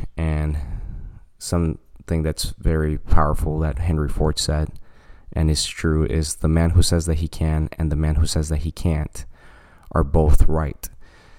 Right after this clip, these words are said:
So if you believe that you can't do something, automatically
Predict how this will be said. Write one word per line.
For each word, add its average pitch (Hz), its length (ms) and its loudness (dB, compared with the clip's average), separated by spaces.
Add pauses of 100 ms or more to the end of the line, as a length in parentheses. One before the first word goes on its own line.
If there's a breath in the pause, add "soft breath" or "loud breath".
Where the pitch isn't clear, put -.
So 80 380 0
if 82 200 -2
you 90 180 6
believe 90 400 4
that 85 120 2
you 78 140 -2
can't - 320 -4
do 80 180 -2
something, 73 600 -2
automatically 78 800 -2